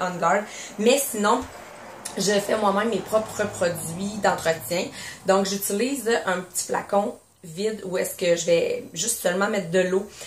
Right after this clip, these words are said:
Dans cette bouteille-là, j'ai mis, euh, quatre, cinq gouttes de, de, de mélange On Guard. J'ai mis un petit peu de citron, trois, quatre gouttes. Et j'ai mis également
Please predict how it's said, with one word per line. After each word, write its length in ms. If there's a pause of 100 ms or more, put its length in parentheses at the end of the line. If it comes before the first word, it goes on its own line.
(140)
Dans 160
cette 180
bouteille-là, 340
j'ai 180
mis, 260
euh, 220
quatre, 260
cinq 180
gouttes 240
de, 480
de, 140
de 140
mélange 360
On 120
Guard. 320 (420)
J'ai 140
mis 160
un 100
petit 300
peu 100
de 60
citron, 500
trois, 220
quatre 260
gouttes. 280
Et 140
j'ai 160
mis 120
également 420